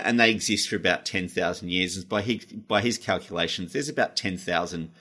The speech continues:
transmitting out there. But of course, these are just assumptions. And all those signals have to travel from wherever they are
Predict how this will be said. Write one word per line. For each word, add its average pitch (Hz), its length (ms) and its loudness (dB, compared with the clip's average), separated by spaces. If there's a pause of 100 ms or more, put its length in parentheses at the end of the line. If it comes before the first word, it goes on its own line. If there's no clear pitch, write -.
(260)
transmitting 90 600 -2
out 123 180 0
there. 80 200 0 (560)
But 139 100 8
of 131 80 -2
course, 127 240 4
these 101 180 2
are 90 80 -2
just - 220 -6
assumptions. 92 600 -6 (280)
And 165 100 4
all 202 160 8
those 170 220 8
signals 127 580 4
have 123 280 0
to - 80 -14
travel 113 360 2
from 101 220 -6
wherever 107 380 0
they 127 180 4
are 147 480 6